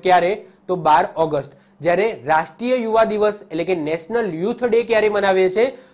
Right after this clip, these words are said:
તો બાર જાન્યુઆરીએ મનાવીએ છીએ. બાર જાન્યુઆરી શું આવે છે? સ્વામી વિવેકાનંદની જન્મજયંતિ આવે છે.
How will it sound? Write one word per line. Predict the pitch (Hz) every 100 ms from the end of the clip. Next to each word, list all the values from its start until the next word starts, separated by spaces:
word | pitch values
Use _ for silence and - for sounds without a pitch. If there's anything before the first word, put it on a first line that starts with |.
| -
તો | 185
બાર | 160 175 214
જાન્યુઆરીએ | 170 170 185 202 196 196
મનાવીએ | 190 185 185
છીએ. | 185 180
બાર | 175 185
જાન્યુઆરી | 190 190 190 190
શું | 214 190
આવે | 180
છે? | 185 202 - _ _ -
સ્વામી | 165 156 175 202
વિવેકાનંદની | 139 151 180 185 202 185 170 196
જન્મજયંતિ | 180 180 185 175 170 170
આવે | 160 156
છે. | 185